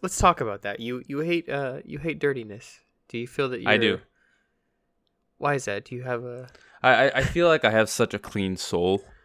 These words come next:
Speaker 2: that, uh, it, uh, dirty dishes tarnish that, uh, that cleanliness. I'm, I'm totally screwing with <laughs> you.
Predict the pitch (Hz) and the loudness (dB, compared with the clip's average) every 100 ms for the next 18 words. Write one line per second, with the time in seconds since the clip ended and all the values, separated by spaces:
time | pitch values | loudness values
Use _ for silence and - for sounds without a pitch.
0 | _ - 92 85 87 90 87 87 - 92 | _ -4 -2 0 -2 -2 -2 -4 -4 -4
1 | - - 87 - 107 95 101 127 120 110 | -6 -4 -2 -2 -2 -4 0 4 4 4
2 | 101 104 98 - - 104 98 87 - - | 0 -2 -6 -4 2 2 2 -2 -6 -12
3 | - _ _ _ _ _ - 90 85 85 | -16 _ _ _ _ _ -4 -2 0 -2
4 | 92 87 - _ - 92 - 101 90 85 | -4 -6 -12 _ -8 -8 -6 -8 -8 -8
5 | - - - - _ _ _ _ _ _ | -12 -16 -16 -20 _ _ _ _ _ _
6 | _ _ _ _ _ _ _ _ _ _ | _ _ _ _ _ _ _ _ _ _
7 | _ _ _ _ _ _ - - 87 - | _ _ _ _ _ _ -14 -12 -10 -10
8 | 85 - - 80 - - - 95 - - | -10 -10 -8 -10 -12 -12 -10 -8 -4 2
9 | 143 139 | 4 2